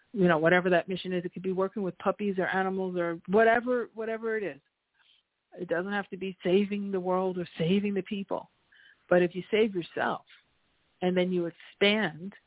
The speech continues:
with consciousness and really master that five D side of yourself and then integrate it with the three D, not throw away the three D, not bastardize the three D, but integrate it, anything and everything is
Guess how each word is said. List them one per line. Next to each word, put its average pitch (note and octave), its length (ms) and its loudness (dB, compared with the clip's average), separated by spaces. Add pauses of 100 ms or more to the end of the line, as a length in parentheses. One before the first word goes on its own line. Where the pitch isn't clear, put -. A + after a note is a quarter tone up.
(260)
with E3 160 4 (200)
consciousness G#3+ 720 2 (260)
and E3 200 2
really G#3+ 280 6
master G#3 640 -2 (500)
that F3+ 280 2
five G3 260 -2
D G3 220 -12
side F#3 200 -4
of G#3 80 -12
yourself G#3+ 440 -8 (460)
and E3 140 -8 (240)
then D#3+ 240 0 (180)
integrate G#3 640 -4
it - 80 -10
with - 100 -14
the D#3 160 -4
three F3+ 160 0
D, C#3 100 -6
not F3 300 2
throw F4+ 240 2
away F#4+ 220 -2
the D#4+ 180 -4
three E3+ 160 -8
D, D3 180 -12
not E3+ 220 -8
bastardize A#3+ 540 -4
the D#3+ 80 -14
three D3+ 220 -12
D, D3 100 -8
but D3+ 200 -10
integrate C#4 480 -2
it, D4+ 180 -2 (1400)
anything A#3 580 0
and G#3 100 -6
everything D#3+ 460 -8
is D#3 80 -12